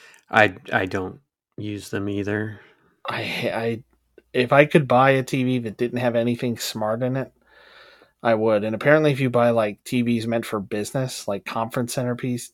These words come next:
Speaker 2: like, T Vs and stuff like that, that are supposed to have, like, a P C hooked up to them,
Speaker 1: Mm-hmm.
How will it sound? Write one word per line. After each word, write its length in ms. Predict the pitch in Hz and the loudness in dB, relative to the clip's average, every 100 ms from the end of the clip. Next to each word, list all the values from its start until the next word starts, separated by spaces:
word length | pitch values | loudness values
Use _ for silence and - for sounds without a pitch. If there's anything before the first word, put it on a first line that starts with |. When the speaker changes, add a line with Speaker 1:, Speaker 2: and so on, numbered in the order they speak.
| - | 0
Speaker 2:
like, 280 | 117 110 - | 0 0 -8
T 160 | - | -4
Vs 320 | 127 131 127 123 | -2 0 -2 -4
and 100 | 123 | -4
stuff 200 | 135 127 | -4 -2
like 160 | 123 | -2
that, 200 | 131 127 | 0 0
that 100 | 120 | -2
are 60 | 107 | -4
supposed 240 | - 120 | -4 -4
to 40 | 117 | -2
have, 80 | 110 | -4
like, 100 | 107 | -8
a 60 | |
P 180 | 98 123 | -6 -4
C 200 | 117 120 | -2 0
hooked 220 | 123 117 | 0 -2
up 100 | 127 | -6
to 140 | - 127 | -2 -2
them, 240 | 131 127 - _ | -2 -6 -12 _
Speaker 1:
Mm-hmm. 360 | 117 101 92 | -4 -4 -4